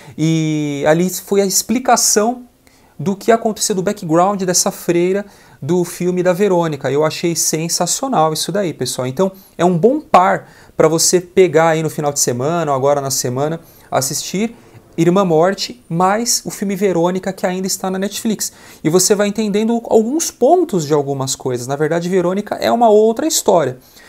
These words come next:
Mas Eu, Irmã Morte é o background dessa freira. E eu achei isso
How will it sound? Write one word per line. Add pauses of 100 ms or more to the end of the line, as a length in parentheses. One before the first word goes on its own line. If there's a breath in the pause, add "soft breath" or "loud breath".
(200 loud breath)
Mas (360 soft breath)
Eu,
Irmã
Morte
é
o
background
dessa
freira.
E
eu
achei
isso